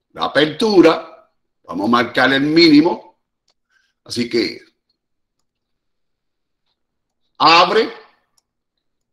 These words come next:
cae, rechaza el mínimo, vuelve a la apertura y nace lo que le llamamos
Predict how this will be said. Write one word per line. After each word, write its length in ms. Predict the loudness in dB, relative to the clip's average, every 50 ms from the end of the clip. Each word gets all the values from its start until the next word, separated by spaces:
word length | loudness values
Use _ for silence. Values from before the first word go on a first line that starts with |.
| _ _ _
cae, 520 | -2 0 2 2 2 2 2 0 0 -2 -8 -12 -20 _ _ _ _ _ _ _ _ _ _ _ _ _ _ _ _ _ _ _ _ _ _ _ _ _ _ _ _ _
rechaza 1160 | -10 -6 -2 -2 -2 -2 -4 -4 0 2 2 2 0 -2 -4 -4 -6 -6 -10 -18 -20 _ _ _ _ _
el 180 | -12 -10 -8 -4
mínimo, 920 | -4 -4 -2 -2 0 0 2 2 2 0 0 -2 -6 -6 -8 _ _ _ _ _ _ _ _ _ _ _ _ _ _ _ _ _ _ _ _ _ _ _ _ _ _ _ _ _ _ _ _ _ _ _ _ _ _ _ _
vuelve 540 | _ -14 -6 -2 2 2 2 2 2 2 2
a 60 | 4
la 140 | 4 4 4
apertura 720 | 4 2 0 0 -2 -6 -4 0 2 2 2 0 -2 -2 -2
y 120 | 0 2
nace 380 | 2 2 2 0 0 -2 -2 0
lo 160 | 0 -2 -2
que 100 | -2 -2
le 120 | -2 0
llamamos 580 | -2 -2 0 0 0 0 0 0 -2 -2 -6